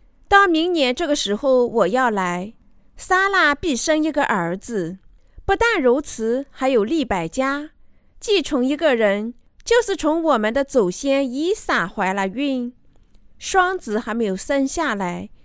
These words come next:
善恶还没有做出来，只因要显明神拣选人的旨意，不在乎人的行为，乃在乎招人的主。神就对利百加说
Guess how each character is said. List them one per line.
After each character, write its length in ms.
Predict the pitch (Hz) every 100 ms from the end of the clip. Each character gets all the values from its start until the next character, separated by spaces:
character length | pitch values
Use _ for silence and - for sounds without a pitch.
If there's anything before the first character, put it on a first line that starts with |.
| _ -
善 240 | - 480 427
恶 340 | 349 427 403 330
还 160 | 262
没 140 | 220 254
有 120 | 196
做 260 | - 392
出 200 | 240 247
来， 340 | 208 175 175 202 - _ - -
只 200 | 302 302
因 220 | 370 392
要 160 | 427
显 300 | 302 - 226
明 180 | 202 240
神 540 | 269 262 208 208 247 277
拣 320 | - 247 277
选 400 | 403 - 226 185
人 280 | 180 180 180
的 120 | 233
旨 380 | - - 190 151
意， 480 | 151 254 277 233 240 - - - -
不 100 | 294
在 240 | 381 339
乎 200 | 294 277
人 180 | 220 196
的 100 | 233
行 360 | - 214 196 233
为， 360 | 202 160 202 - -
乃 240 | 294 302 277
在 260 | 403 359
乎 320 | 294 311 294
招 380 | 294 - 349 349
人 180 | 226 185
的 80 | 226
主。 460 | - 220 156 156 - - - - _ _ _ _ _ _
神 400 | - 247 226 240
就 140 | 277
对 160 | 247 240
利 180 | 285
百 200 | 254 190
加 200 | 165 220
说 520 | 220 - 214 202 175